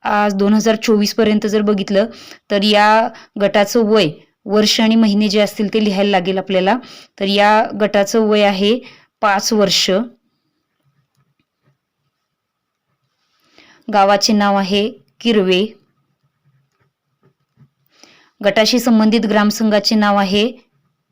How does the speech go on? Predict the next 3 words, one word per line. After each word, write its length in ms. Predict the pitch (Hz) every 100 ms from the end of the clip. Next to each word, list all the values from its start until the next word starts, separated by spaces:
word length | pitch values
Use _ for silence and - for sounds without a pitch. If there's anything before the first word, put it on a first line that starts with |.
| _ _ _ _ _ -
क्रांती 680 | 226 214 190 - 233 226 240 - _ _ _ _ _ _ _ _ _ _ _ _ _ _ _ -
महिला 520 | 214 202 196 190 190 220 _ _ _ _ _ _ _ _ _ _ _ _ _ _ _ _ _ _ _ _ 233 202
ग्रामसंघ. 640 | 202 190 185 - 180